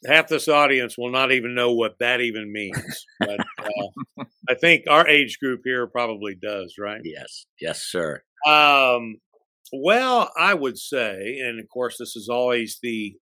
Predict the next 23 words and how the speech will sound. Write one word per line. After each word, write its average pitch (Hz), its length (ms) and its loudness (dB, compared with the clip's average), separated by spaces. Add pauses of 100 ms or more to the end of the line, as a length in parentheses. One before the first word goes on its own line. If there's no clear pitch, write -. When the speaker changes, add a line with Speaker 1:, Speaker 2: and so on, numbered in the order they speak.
(260)
Speaker 1:
<clears throat> 135 320 -6
qualifier, 120 540 4
right? 120 260 0 (220)
If 113 160 -12
this 107 200 -8
source 110 320 -8
is, 92 400 -12
and 107 140 -10
I, 113 220 -4
and 120 80 0
I, 107 100 0 (1900)
I'm 135 220 -2
always 156 400 10
reticent 143 540 4
to 120 120 -6
contact, 135 640 -6 (200)
to 117 200 2
comment 139 540 2
about 110 440 2 (320)
a 117 120 -4
single 117 420 -6
source 127 560 -2
that's - 380 -6